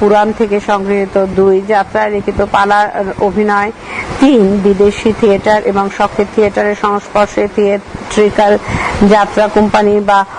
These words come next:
অপেরা কোম্পানি তৈরি হয়। চার, উনিশ শতকের প্রথম দিক, প্রথমের দিকে যাত্রা মূলত ছিল শখের যাত্রা। তা ক্রমাগত থিয়েটারের বিবর্তনের ধারা বা পথ ধরে পে-,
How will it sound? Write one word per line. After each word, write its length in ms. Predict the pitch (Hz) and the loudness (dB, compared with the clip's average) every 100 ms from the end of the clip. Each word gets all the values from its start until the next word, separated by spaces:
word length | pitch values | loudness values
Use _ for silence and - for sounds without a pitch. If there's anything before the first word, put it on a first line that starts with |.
| - - | -12 0
অপেরা 520 | 196 196 220 220 214 | 0 2 2 4 2
কোম্পানি 480 | 214 202 208 214 208 | 0 -2 0 2 0
তৈরি 320 | 202 202 202 | 0 -2 -2
হয়। 320 | 214 185 190 226 - | 0 0 0 -2 0
চার, 240 | 208 196 - | 2 2 0
উনিশ 280 | 208 208 - | 0 0 0
শতকের 420 | 214 202 196 202 196 | -4 -2 0 0 0
প্রথম 400 | 202 220 214 214 | -2 -2 -2 0
দিক, 300 | 202 196 202 | 0 0 0
প্রথমের 440 | 196 202 202 220 220 | 0 0 2 0 2
দিকে 400 | 208 208 - 185 196 - 208 - - - 208 202 | 0 -2 0 0 -2 -8 -8 -8 -6 0 4 4
যাত্রা 440 | 202 208 202 208 208 | 4 2 0 0 2
মূলত 380 | 190 190 190 202 | 2 2 2 0
ছিল 260 | 214 202 | 0 0
শখের 400 | 202 208 - 214 | 0 -2 0 -2
যাত্রা। 460 | 208 202 - 196 190 | 2 0 0 -2 0
তা 120 | - 202 | 0 0
ক্রমাগত 520 | 196 196 208 208 202 196 - | 0 0 0 0 -2 -4 0
থিয়েটারের 500 | 202 202 202 202 196 | 0 0 -2 -2 -2
বিবর্তনের 680 | 190 190 208 - 202 202 196 180 180 - | 0 2 0 0 -2 -2 -2 -2 -4 -2
ধারা 380 | 196 196 208 - - - - - - | 0 2 2 0 -6 -8 -6 -6 0
বা 120 | 190 185 - | 0 0 0
পথ 180 | 208 208 196 | 2 2 2
ধরে 320 | 226 190 202 226 | 4 4 2 0
পে-, 240 | 175 190 | -2 -2